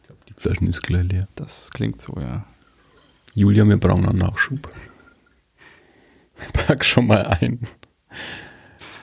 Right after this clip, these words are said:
Speaker 1: Du weißt ja die Adresse von deinem Bruder, im Zweifelsfall kann man sowas auch mal verschicken. <laughs>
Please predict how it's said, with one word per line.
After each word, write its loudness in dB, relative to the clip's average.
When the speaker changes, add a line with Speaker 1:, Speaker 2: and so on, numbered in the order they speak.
Speaker 1:
Du 0
weißt 6
ja 4
die 4
Adresse 2
von 0
deinem 2
Bruder, 2
im 0
Zweifelsfall -2
kann -4
man 0
sowas 0
auch -2
mal -4
verschicken. -2
<laughs> 0